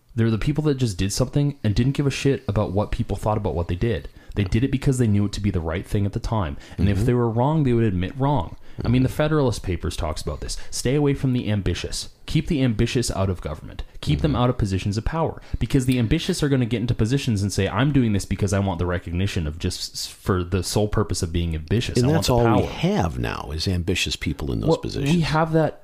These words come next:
Speaker 1: throughout society.
Speaker 2: Correct.
Speaker 1: So, so it's not, as, as I've said earlier in earlier podcasts, you know,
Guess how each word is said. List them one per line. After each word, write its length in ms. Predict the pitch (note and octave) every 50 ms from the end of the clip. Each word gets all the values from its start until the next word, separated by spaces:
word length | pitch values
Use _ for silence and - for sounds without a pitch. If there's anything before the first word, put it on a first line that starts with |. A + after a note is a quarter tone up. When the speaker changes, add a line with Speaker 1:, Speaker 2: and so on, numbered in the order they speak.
| - -
Speaker 1:
throughout 320 | - - C#3+ B2+ A2+ G#2+
society. 600 | - - C#3+ - - F#3+ A#3 C#4 F#3 - - - -
Speaker 2:
Correct. 480 | - - G#2+ G2 A2 - - - -
Speaker 1:
So, 240 | - - D#3+ D#3 C#3+
so 220 | B2+ - F3+ D#3+ C#3
it's 140 | D3+ - F#3+
not, 280 | G#3 G#3+ - - C3+ C#3+
as, 280 | - - C#3+ D3 D3
as 200 | D#3 - D3+ D3+ D#3
I've 140 | D3+ C#3 -
said 220 | - D3+ D3 D3
earlier 440 | - B2 C3+ C#3+ D#3 D#3+ D#3 D3+ C#3+
in 100 | C#3 C#3+
earlier 260 | C#3 C#3+ C#3+ D3 D3
podcasts, 540 | D3 - D#3 F#3+ F3+ - B2+ E2+ - - -
you 80 | A#2
know, 220 | G#2+ G#2 - -